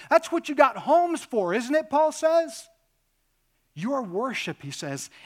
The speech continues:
is tainted. It's a mockery, not only of the socially inferior among you,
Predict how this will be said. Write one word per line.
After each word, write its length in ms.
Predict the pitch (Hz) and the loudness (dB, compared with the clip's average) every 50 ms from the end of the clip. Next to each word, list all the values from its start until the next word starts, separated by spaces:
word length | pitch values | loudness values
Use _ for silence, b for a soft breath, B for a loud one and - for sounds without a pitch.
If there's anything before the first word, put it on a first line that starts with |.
| B B | B B
is 180 | 175 139 - | -10 -10 -10
tainted. 560 | - - - - 170 196 220 - - - 135 _ _ _ _ _ _ _ _ _ _ _ B B B | -12 -14 -12 -12 -10 -10 -12 -12 -16 -20 -20 _ _ _ _ _ _ _ _ _ _ _ B B B
It's 220 | 240 - - - | -2 -2 0 0
a 60 | 226 | -2
mockery, 800 | 185 165 160 156 160 185 247 277 269 - 262 220 185 165 143 127 - B B B | -2 -2 0 2 2 4 2 2 0 -2 -2 -2 -2 -2 -4 -8 -10 B B B
not 240 | B 180 233 277 294 | B 0 2 4 4
only 220 | 294 285 277 262 | 2 2 2 0
of 100 | 240 214 | 0 0
the 80 | 185 185 | -2 -2
socially 540 | 180 - - 226 226 220 - 220 214 208 185 | -4 -2 -2 0 0 -2 -4 -6 -2 -2 -2
inferior 560 | 175 170 - - 226 233 233 214 196 185 180 | -2 -4 -6 -6 -6 -4 -4 -2 -2 -2 -2
among 380 | 180 175 180 185 226 269 277 247 | -2 -2 -2 -2 0 0 0 -2
you, 240 | 208 185 156 127 | -2 -2 -4 -6